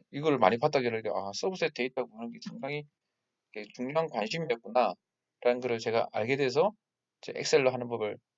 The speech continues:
하게 된 것도 있고요. 제가 이제 R로 관련된 그 데이터 전처리 하는 거 뭐 이렇게 모아서 만든 적이 있는데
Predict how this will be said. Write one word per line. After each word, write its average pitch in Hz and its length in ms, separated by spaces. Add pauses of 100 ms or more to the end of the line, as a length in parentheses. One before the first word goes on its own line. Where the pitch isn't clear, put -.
하게 117 160
된 123 140
것도 104 200
있고요. 117 360 (480)
제가 147 260
이제 131 260 (460)
R로 185 380
관련된 131 600
그 117 180
데이터 147 240
전처리 160 380
하는 123 240
거 113 300 (140)
뭐 98 340 (160)
이렇게 101 260
모아서 127 500 (140)
만든 113 260
적이 139 180
있는데 113 420